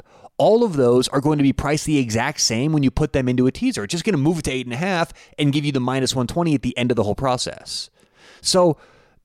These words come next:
uh, you can actually do yourself a real mathematical favor if you find these minus one twenties, minus one twenty-fives, minus one fifteens,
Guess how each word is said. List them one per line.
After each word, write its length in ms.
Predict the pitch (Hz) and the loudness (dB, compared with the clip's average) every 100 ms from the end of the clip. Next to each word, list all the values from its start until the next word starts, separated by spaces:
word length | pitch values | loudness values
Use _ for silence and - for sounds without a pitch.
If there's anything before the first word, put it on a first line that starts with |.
| _ _ 151 | _ _ -2
uh, 40 | |
you 340 | 160 156 143 | -2 0 0
can 120 | 143 160 | 2 2
actually 340 | 180 240 202 | 0 0 0
do 120 | 147 | 2
yourself 340 | 147 139 151 139 | 2 2 0 -2
a 60 | |
real 260 | 123 135 180 | 0 2 2
mathematical 560 | 160 151 151 147 147 | 0 -4 -4 -4 -2
favor 380 | 123 135 175 170 | -2 2 2 2
if 120 | 156 | 0
you 100 | 156 | -2
find 800 | 147 - 135 185 175 78 - 135 - | -4 -2 -2 -2 -4 -8 -16 -20 -4
these 180 | 139 131 | -2 0
minus 280 | 139 147 131 | 0 -2 -2
one 120 | 120 | -4
twenties, 340 | - 160 160 | -2 0 2
minus 180 | 127 113 | 0 -2
one 100 | 104 | -4
twenty-fives, 560 | 107 110 - 135 139 127 | -4 -6 -2 0 0 0
minus 220 | 120 104 | -2 -2
one 120 | 104 | -4
fifteens, 680 | 101 - 156 151 151 151 | -6 -6 -2 0 0 -2